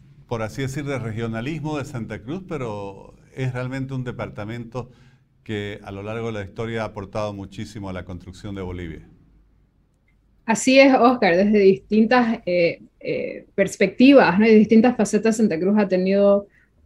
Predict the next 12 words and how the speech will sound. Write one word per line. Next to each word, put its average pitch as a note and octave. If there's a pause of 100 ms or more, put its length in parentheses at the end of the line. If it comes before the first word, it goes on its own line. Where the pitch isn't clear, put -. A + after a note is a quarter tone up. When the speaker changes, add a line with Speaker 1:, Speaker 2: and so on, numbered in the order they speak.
Speaker 2:
un C4
rol B3
importante G#3+
a F3+
la, F3
para F3+
la F3
construcción G3
de A3
la A3
bolivianidad, F3+
¿no? F#3+